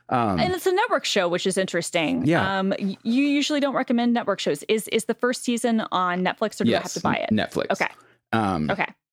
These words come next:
Speaker 1: uh, so any, uh, uh, quick synopsis. It is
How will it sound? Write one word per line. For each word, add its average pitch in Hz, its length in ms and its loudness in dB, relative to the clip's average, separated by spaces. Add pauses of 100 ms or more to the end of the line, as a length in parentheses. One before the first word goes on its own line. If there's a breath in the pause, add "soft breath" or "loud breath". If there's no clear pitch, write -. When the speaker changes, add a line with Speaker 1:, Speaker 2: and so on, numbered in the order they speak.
(140)
Speaker 1:
uh, - 240 0
so 147 320 2
any, 160 340 2
uh, 151 300 2
uh, 139 40 0 (300)
quick 185 220 2
synopsis. 113 800 0
It 117 160 2
is 110 420 0